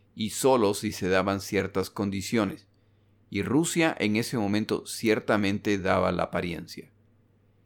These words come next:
El tiempo para el paraíso proletario en tierra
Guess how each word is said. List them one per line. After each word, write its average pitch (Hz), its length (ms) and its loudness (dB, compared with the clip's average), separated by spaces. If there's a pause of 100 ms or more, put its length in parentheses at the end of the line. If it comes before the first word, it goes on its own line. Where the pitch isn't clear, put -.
(260)
El 90 180 -6
tiempo 135 560 4
para 101 160 4
el 98 100 0
paraíso 95 560 0
proletario 110 640 2
en 92 140 -2
tierra 117 580 2